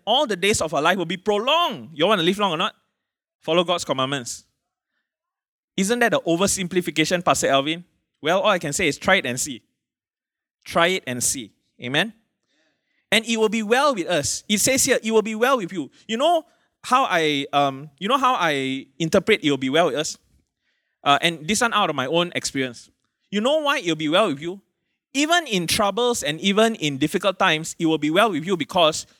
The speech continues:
you know who your God is. Because, right,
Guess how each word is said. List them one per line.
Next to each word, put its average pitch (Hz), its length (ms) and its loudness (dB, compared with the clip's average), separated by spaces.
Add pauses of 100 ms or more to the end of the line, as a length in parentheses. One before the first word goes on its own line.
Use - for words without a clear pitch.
(200)
you 160 120 4
know 175 140 4
who 202 120 0
your 139 120 2
God 135 180 0
is. 120 300 -6 (1700)
Because, 277 320 2
right, 208 200 0